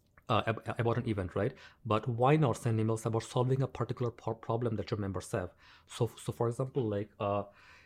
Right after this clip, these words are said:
if, if your members are really, like, um, passionate about growing their career, right? And maybe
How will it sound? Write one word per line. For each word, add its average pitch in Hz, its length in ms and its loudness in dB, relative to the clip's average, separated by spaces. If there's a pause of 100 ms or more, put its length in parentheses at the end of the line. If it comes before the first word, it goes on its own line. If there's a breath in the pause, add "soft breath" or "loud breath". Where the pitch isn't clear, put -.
(220 soft breath)
if, 151 420 4
if 131 200 0
your 151 100 8
members 123 400 2
are 107 400 4
really, 123 300 4
like, 117 320 2
um, 104 340 2 (260)
passionate 120 400 2
about 113 240 0
growing 117 260 4
their 107 140 2
career, 98 500 -2 (140)
right? 107 280 -2
And 107 220 -2
maybe 120 400 0